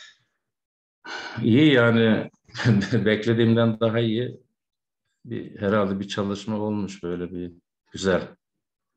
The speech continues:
takılmadan. E, harflerin, e, mahreçleri de iyi.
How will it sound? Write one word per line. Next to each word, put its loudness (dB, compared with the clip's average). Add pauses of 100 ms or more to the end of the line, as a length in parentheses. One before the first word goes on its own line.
takılmadan. -4 (720)
E, -2
harflerin, 0
e, -10
mahreçleri -4
de -2
iyi. -6